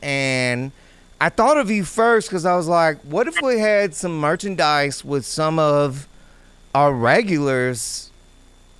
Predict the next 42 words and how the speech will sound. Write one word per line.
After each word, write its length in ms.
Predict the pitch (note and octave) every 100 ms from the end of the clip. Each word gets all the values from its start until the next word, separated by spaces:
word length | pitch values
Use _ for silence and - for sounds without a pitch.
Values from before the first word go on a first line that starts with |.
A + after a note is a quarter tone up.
| -
splashed 760 | - - B2 C3+ D3 C3 - D3
across 560 | - C#3 C3 C#3 C3 D#3
it, 160 | C#3+ -
you 160 | D#3
know?" 260 | D3+ D#3+ D#3+
And 80 | C#3+
I 80 | C3
was 160 | B2+
thinking 460 | - D#3+ D#3+ D3 D3
maybe 580 | D3+ A3+ F#3+ E3+ D#3+ E3 - - - -
we 160 | C#3+ E3
have, 420 | F#3 F3 E3 D#3+
like, 280 | D#3+ D#3 D3
a 320 | C#3+ C#3 C#3 - - - - A#2
race 420 | A2+ E3 B3+ -
car 400 | G3+ G3+ G3 F3+
T-shirt 640 | C#3 G#3+ G#3+ F#3+ E3+ C#3+
with 180 | C#3 B2 - - -
maybe, 440 | D#3 D#3+ E3+ D#3
like, 260 | D3 D3 C#3+
it's 120 | A#2+
a 80 | A#2
car 500 | - D3 F3 E3 E3
with 160 | C3
your 160 | A#2 E3
face 480 | - D#3 E3 D#3 -
on 240 | D#3+ E3+
the 80 | D#3
side 540 | - C#3+ D3 F3 E3+ D3+
or 80 |
something 640 | A2+ - F#3 C#4 D4+ D#4 D4
crazy. 680 | G3 A#3 D#4 D4 D#4+ D#4+ D#4 - - -
Am 100 | F#3
I 200 | G#3+ G#3+
out 100 | C#4
of 80 | C4
my 100 | F#3+
mind? 560 | E3+ F3 A#3 C4 B3+ A#3+
What 100 | C#4
do 40 |
you 140 | C4+ C4+
think? 380 | - D3+ G#2+